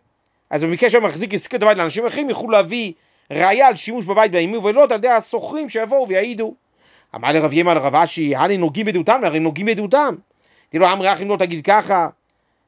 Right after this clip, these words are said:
הרי אמרינן להוזילו הבו לאגר בית הלהאי." הרי הם יגידו ל-, יגידו, "לכו תנו את שכר הבית הזה למערער." הרי אם יתברר למפרע שהבית היה שייך למערער, יצטרכו לשלם לו שכר דירה. אמר לי,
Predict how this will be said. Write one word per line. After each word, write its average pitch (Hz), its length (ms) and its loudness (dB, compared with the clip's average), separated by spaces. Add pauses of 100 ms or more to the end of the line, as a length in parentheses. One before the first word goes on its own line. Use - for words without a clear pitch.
(240)
הרי 185 480 2
אמרינן 220 320 0
להוזילו 202 520 2
הבו 180 280 2
לאגר 165 400 2
בית 175 200 -2
הלהאי." 190 400 2 (440)
הרי 175 420 0
הם 175 60 -4
יגידו 165 380 0
ל-, 254 60 2
יגידו, 220 800 0 (220)
"לכו 196 220 0
תנו 214 180 -2
את 170 80 -6
שכר 190 300 0
הבית 190 220 4
הזה 151 180 -2
למערער." 160 640 2 (920)
הרי 143 180 -2
אם 160 40 4
יתברר 156 280 2
למפרע 226 380 2
שהבית 180 360 2
היה 180 280 4
שייך 175 240 -4
למערער, 151 560 -4 (460)
יצטרכו 165 340 -4
לשלם 202 180 2
לו 294 140 2
שכר 190 220 2
דירה. 247 360 2 (680)
אמר 156 400 2
לי, 170 520 0